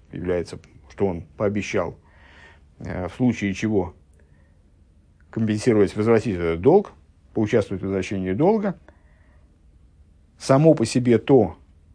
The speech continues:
что бейздин ему доверяет, гомор умешабет навший.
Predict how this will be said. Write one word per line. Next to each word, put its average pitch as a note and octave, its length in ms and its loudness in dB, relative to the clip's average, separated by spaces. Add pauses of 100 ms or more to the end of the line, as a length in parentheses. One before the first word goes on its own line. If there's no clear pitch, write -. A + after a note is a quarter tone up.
(220)
что - 180 0
бейздин A2+ 400 2
ему F#2+ 180 -2
доверяет, G2 680 0 (1160)
гомор G#3 480 4
умешабет C#3+ 600 2
навший. F#2+ 460 -6